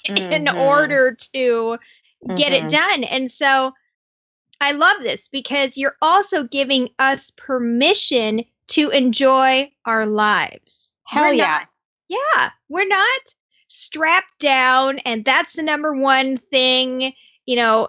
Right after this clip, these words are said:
Speaker 1: uh, you're not listening to a collection agency saying, "Well, you know, this is it, and I don't really care if you eat this week.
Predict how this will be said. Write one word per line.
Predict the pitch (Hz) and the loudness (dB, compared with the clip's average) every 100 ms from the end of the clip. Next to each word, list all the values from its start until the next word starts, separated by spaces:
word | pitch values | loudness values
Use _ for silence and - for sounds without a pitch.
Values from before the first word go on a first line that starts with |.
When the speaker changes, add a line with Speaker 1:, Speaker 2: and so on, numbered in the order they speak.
| - | -2
Speaker 1:
uh, | - | -6
you're | 131 214 277 | -6 -4 0
not | 302 311 311 | 2 2 2
listening | 277 262 311 - 330 302 | 0 0 0 -2 -2 2
to | 294 | 2
a | |
collection | - 269 277 - 302 269 | 2 2 2 0 0 2
agency | 247 233 247 240 - 247 240 | 2 2 -2 -4 -2 -2 -2
saying, | 233 - 240 233 226 226 226 247 _ _ _ | -2 0 2 2 2 0 -2 -8 _ _ _
"Well, | 202 226 185 - - _ _ - | -2 0 0 -4 -12 _ _ -8
you | 220 | -4
know, | 185 87 - | -4 -6 -2
this | 214 302 285 | 2 2 2
is | 233 | 0
it, | 269 254 | 2 2
and | 220 | 0
I | 247 | 0
don't | 220 | 2
really | 240 226 | 2 2
care | 202 247 | 2 2
if | 240 | 2
you | 214 | 0
eat | 143 320 359 | 2 2 2
this | 185 - | -4 -6
week. | 196 196 147 - - | -6 -4 -4 -6 -12